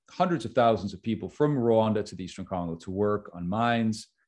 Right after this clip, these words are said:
in mines and on plantations for them, engaging in a process of demographic engineering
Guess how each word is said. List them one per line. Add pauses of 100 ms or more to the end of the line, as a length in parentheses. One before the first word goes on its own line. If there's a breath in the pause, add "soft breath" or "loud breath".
in
mines
and
on
plantations
for
them, (720 soft breath)
engaging
in
a
process
of
demographic
engineering